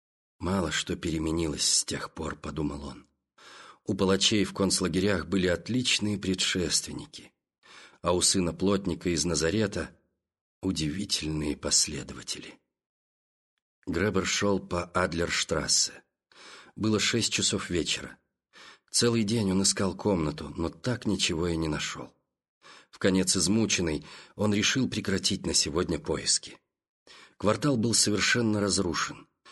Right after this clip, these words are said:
Тянулись бесконечные развалины. Недовольный, брел он все дальше, как вдруг увидел перед собой такое чудо,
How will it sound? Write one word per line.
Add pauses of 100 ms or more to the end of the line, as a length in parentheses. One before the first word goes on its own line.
(280)
Тянулись
бесконечные
развалины. (720)
Недовольный,
брел
он
все
дальше, (540)
как
вдруг
увидел
перед
собой
такое
чудо,